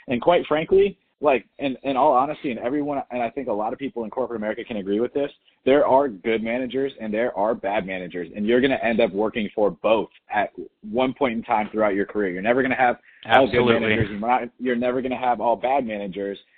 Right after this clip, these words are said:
Speaker 1: but learning how to move and shake between the two so that way, one, like, your stress levels stay to a, a minimal, I'll say, uh, or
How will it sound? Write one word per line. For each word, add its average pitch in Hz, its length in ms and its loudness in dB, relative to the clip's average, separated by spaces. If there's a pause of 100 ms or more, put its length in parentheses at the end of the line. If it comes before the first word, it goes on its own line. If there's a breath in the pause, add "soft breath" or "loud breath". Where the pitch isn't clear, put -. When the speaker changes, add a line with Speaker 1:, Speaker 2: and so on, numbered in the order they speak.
(160)
Speaker 1:
but 131 120 2
learning 139 420 -2
how 139 160 0
to 123 100 2
move 117 400 2
and 104 180 -6 (140)
shake 123 240 -2
between 117 340 -4
the 104 200 -4
two 120 220 2
so 110 100 -2
that 110 200 4
way, 107 160 2
one, 110 360 -2
like, 101 240 -2 (380)
your 113 160 0 (120)
stress 127 280 2
levels 147 400 2
stay 139 340 2
to 131 160 2
a, 107 260 2
a 117 80 0
minimal, 139 640 0
I'll 151 240 0
say, 165 340 -2
uh, 110 120 2
or 110 300 0